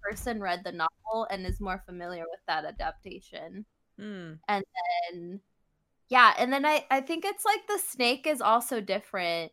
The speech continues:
Speaker 1: between, like, the anime and manga and the novel.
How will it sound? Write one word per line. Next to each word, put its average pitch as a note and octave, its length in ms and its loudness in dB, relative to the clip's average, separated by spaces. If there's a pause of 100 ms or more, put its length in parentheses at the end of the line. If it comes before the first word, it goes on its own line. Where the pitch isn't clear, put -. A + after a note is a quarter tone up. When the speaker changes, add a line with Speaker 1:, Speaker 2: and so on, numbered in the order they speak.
(320)
Speaker 1:
between, G3 540 -4
like, G3 200 -2
the G#3+ 220 0
anime G3 360 0
and F#3 200 -2
manga F#3 500 2
and E3+ 220 -2
the E3 60 -4
novel. D#3+ 640 -4